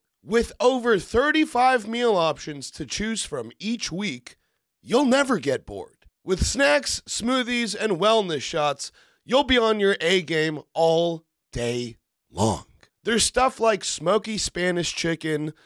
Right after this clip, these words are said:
Nana's Sunday beef bolognese, and let me tell ya, that's not what I called my grandma, so this isn't her recipe,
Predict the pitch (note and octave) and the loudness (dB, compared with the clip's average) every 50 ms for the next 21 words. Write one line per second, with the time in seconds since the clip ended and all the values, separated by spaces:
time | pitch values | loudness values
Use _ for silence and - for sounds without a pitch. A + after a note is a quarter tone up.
0 | _ _ _ _ _ - A#2+ D3+ E3+ F3 F3 F#3+ G#3 G3+ F#3+ E3+ - - - - | _ _ _ _ _ -4 0 2 2 4 4 4 4 2 2 2 2 0 2 2
1 | E3 D#3+ F3 F3+ E3 F3 F3+ F3 D3 A#2 - D3+ E3 F3+ E3 - - - D3+ D3 | 2 2 2 2 2 2 2 2 0 -2 -4 -2 -2 -2 -2 -4 -4 -2 -2 0
2 | D3 C3 B2 B2 B2 B2+ B2+ B2 A#2+ C3 C#3 D#3+ G3+ A3+ A3 - - D#3 D3 D3 | 0 -2 -2 -4 -4 -4 -4 -6 -8 -6 -4 -2 -2 0 -2 -2 -2 -2 0 0
3 | C#3 C3 B2 - - _ _ _ _ - - F3 E3+ - G#3+ A3 G3 - E3+ D3 | 0 -2 -4 -4 -6 _ _ _ _ -6 -4 -4 -2 0 0 0 2 2 0 0
4 | - - D3 C3+ B2+ A#2 A#2 B2 B2 B2 B2 F#2+ G2+ F#2+ F2 D#2+ C#2 C#2+ - - | 0 0 0 0 0 -2 -4 -6 -6 -6 -6 -6 -8 -10 -8 -10 -10 -10 -10 -8
5 | B2+ C#3 D3+ D3+ D#3+ D3 C#3+ C#3+ - - - B2+ B2 A#2+ A#2 D3 - D#3+ - - | -8 -6 -4 -4 -2 -2 -2 -4 -6 -4 -4 -2 0 0 0 -2 -4 -6 -4 -4
6 | E3 E3+ E3+ E3+ | -2 -2 -4 -6